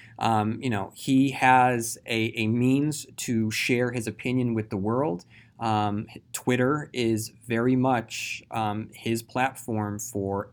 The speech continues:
A, criticizing what he sees to be, um, uh, corrupt or, um, or, uh, disingenuous,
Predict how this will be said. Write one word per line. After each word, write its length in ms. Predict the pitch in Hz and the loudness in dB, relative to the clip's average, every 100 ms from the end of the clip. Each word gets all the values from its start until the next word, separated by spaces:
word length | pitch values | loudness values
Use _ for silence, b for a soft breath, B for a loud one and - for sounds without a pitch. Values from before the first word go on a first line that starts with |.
| 110 | 0
A, 400 | 110 131 170 165 | 2 0 -2 -8
criticizing 760 | - 127 113 117 110 107 120 110 | -6 -2 -2 0 0 0 -4 -4
what 160 | 110 | -6
he 280 | - - 120 | -6 -6 -4
sees 400 | - - 117 117 | -4 -2 -2 -4
to 140 | - 110 | -6 -4
be, 500 | 113 110 107 107 B B B B B B - | -2 0 0 -2 B B B B B B -8
um, 720 | 120 107 104 101 107 123 - - _ | 0 0 2 -2 -4 -6 -10 -16 _
uh, 340 | - 107 107 117 - | -6 -6 -6 -10 -14
corrupt 720 | - 127 117 123 123 - - - - | -6 -2 4 2 2 -8 -14 -14 -8
or, 880 | 117 110 110 110 110 110 110 113 113 B B - | -2 0 2 0 0 0 -2 -4 -6 B B -4
um, 680 | 120 127 135 120 123 127 - _ - _ _ _ _ _ _ _ _ | -2 0 -2 -4 -8 -10 -14 _ -20 _ _ _ _ _ _ _ _
or, 340 | - 120 120 117 | -2 2 2 4
uh, 300 | 113 110 113 - 127 113 | 6 6 4 -6 -12 2
disingenuous, 1080 | 135 131 127 123 117 120 113 110 - - | 4 4 0 2 2 4 2 2 -2 -8